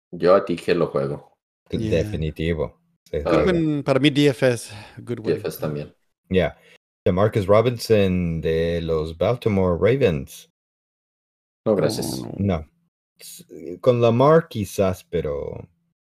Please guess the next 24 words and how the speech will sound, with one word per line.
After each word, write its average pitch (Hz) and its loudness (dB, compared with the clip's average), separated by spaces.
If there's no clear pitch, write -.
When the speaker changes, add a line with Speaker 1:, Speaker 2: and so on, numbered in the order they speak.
Speaker 1:
Ya. 80 -4
Speaker 2:
Ya. 104 -6
Speaker 3:
A 120 4
J 117 0
Brown, 113 0
Devonta 104 -4
Smith, 113 -2
juéguenlos. 113 -4
Speaker 2:
Juéguenlos. 110 2
Speaker 3:
Garrett 95 0
Speaker 1:
Ese 127 4
Speaker 3:
Wilson. - 0
Speaker 1:
es 117 -2
el, 101 0
ese 113 2
es 123 -2
el, 127 -2
Speaker 3:
Ah, 117 -4
sí. 139 2
Speaker 1:
I 104 2
mean, 104 0
los 101 2
juegas, 147 0
pero, 104 4